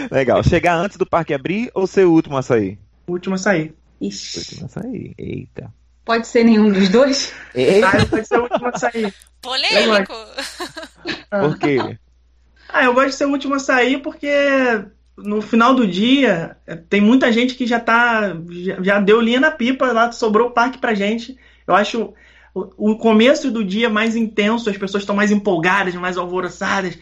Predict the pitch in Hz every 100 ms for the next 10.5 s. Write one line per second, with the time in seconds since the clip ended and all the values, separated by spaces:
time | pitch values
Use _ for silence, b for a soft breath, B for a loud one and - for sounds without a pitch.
0 | B B 220 180 196 214 180 208 165 160
1 | 190 190 214 208 196 180 226 208 190 190
2 | 208 208 190 233 240 208 190 220 233 202
3 | 220 226 214 214 208 190 214 202 - 208
4 | 233 233 220 214 226 226 B B B 214
5 | 214 311 - 254 214 208 226 220 202 247
6 | 311 - b b 185 202 202 208 202 240
7 | 226 208 208 190 185 247 220 220 208 185
8 | 196 190 185 - 196 190 180 185 180 185
9 | 190 175 160 - - 120 170 165 143 175
10 | 175 170 214 220 196